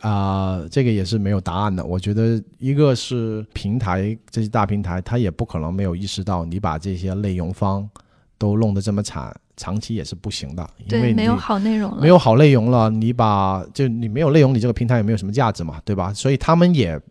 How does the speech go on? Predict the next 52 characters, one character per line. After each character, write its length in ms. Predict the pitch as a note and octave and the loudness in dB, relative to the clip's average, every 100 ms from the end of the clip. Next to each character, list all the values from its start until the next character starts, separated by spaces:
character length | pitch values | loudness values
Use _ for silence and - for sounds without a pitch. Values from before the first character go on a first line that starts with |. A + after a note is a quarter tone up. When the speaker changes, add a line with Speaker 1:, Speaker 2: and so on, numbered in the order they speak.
| _ | _
Speaker 1:
肯 180 | - F#2+ | -6 -4
定 80 | A#2+ | -2
意 100 | A#2+ | -4
识 140 | - | -4
到 160 | A2+ G2 | -4 -4
这 100 | G#2 | -4
个 80 | G2 | -4
问 220 | A2+ G2+ | -2 -2
题， 100 | G2 | -4
他 160 | A#2 | -2
们 140 | A2 A#2+ | 0 0
也 240 | F#2+ D#2 - - - _ | -2 -4 -12 -20 -20 _
包 160 | C3 C3 | 4 4
括 160 | B2+ | 2
现 120 | A2 | 0
在 60 | A#2+ | -2
Apple 240 | A#2 B2+ | -4 -4
News 340 | B2 B2 A2 F#2+ | -2 -2 -2 -4
出 200 | - A2+ | -6 -4
的 100 | F#2+ | -4
这 180 | G2 F#2 | -4 -6
个 500 | F#2 F2+ F2 E2+ E2 | -6 -6 -6 -8 -12
是 160 | - G2+ | -12 -10
付 180 | - | -8
费 220 | A2+ B2 G2 | -2 0 0
的， 280 | F2 C#2 - | -2 -4 -4
包 160 | G#2 | -4
括 420 | G2+ A2+ G2+ F#2+ G#2 | -2 -2 -2 -4 -4
Google 280 | B2+ B2+ G#2+ | -2 -2 -2
跟 140 | F#2+ | -4
Facebook 340 | F#2+ G#2+ - G#2+ | -2 -4 -4 -4
都 120 | A2+ | -2
有 140 | F#2+ | -2
一 80 | E2+ | -4
些 160 | F2+ G#2 | -6 -6
subscription 480 | - - A#2 - D#2+ | -6 -8 -8 -8 -8
的 100 | D#2+ | -6
product 320 | G2 G2 F2 | -4 -4 -4
在 320 | - F#2+ E2 - - - - - | -6 -6 -6 -10 -20 -20 -20 -4
either 200 | A#2 G2 | -2 0
是 120 | G#2 | 0
launch 320 | G#2+ A#2 F2+ | 2 2 0
或 100 | G#2 | -2
者 60 | F#2+ | -4
酝 220 | F#2+ A#2 | -2 0
酿， 280 | A2 F#2 E2+ | 0 -4 -6
也 160 | - F2+ | -8 -8
是， 260 | - B2 G2 | -6 -4 -4
他 140 | - | -2
们 140 | C#3 | 0
也 120 | C3+ E2 | 0 -2
可-， 180 | - | -8